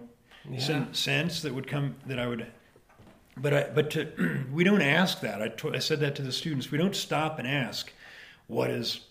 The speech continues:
Speaker 1: toast or cigarette smoke coming in through a room?" But they add to our, to our experiences, <clears throat> definitely. So
Speaker 2: Mm-hmm.
Speaker 1: I always recommend that people just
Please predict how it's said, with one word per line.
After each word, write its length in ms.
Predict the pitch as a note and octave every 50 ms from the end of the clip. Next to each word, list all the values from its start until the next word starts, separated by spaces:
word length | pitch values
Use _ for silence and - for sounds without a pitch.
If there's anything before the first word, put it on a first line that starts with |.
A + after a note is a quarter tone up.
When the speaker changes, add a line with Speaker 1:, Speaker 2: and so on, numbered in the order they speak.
| _
Speaker 1:
toast 600 | - - D3+ C#3 B2+ B2+ B2+ B2 - - - - B2
or 220 | G#2+ G#2 G2+ - - - - _
cigarette 600 | - - - - C#3 B2+ A#2+ B2+ B2+ B2+ B2 -
smoke 480 | - - - C#3 B2+ B2 B2 B2 A#2+ -
coming 260 | - C3+ B2+ B2+ A#2+
in 80 | A#2 A2
through 260 | - - B2+ B2 A#2+
a 40 | A2+
room?" 640 | G#2 G#2+ A#2 A#2+ A#2+ A#2+ A#2+ A#2+ B2 B2+ A#2+ A#2+ - - - - - - - - - - - - - - _ -
But 240 | - C#3+ C#3 C#3 -
they 260 | D3+ D3 C#3 C3 A2+
add 580 | B2 C3 C#3+ E3 F#3+ F#3 C3 G2+ G2+ - - -
to 120 | - C#3 B2
our, 260 | A#2 A2+ A2 - - - - -
to 180 | - C#3 B2+
our 280 | A#2+ A2+ A2 G#2 G2 - - - - _ _ _ _ _ _ _ _ _ _ _ - - -
experiences, 840 | - - - - C#3+ C3+ D3 D3+ C3+ - - - G#2 G2 - - - - - _ - G3+
<clears throat> 280 | G#3 G3+ G#3 E3+ C3 A#2+
definitely. 520 | C3 C3+ D3 D3+ - D3 B2 G#2+ G2+ G2+ A2+
So 240 | - - D3+ C#3 C3
Speaker 2:
Mm-hmm. 160 | C3+ C3 C3+ B2 - - -
Speaker 1:
I 80 | B2+
always 240 | D#3+ F#3+ G#3 F#3+ D3+
recommend 420 | F#3 F#3 F3+ - F#3 G3 G3+ G3+ F3+
that 120 | C#3 -
people 200 | - G3 E3 F3
just 240 | E3 E3 D3 - -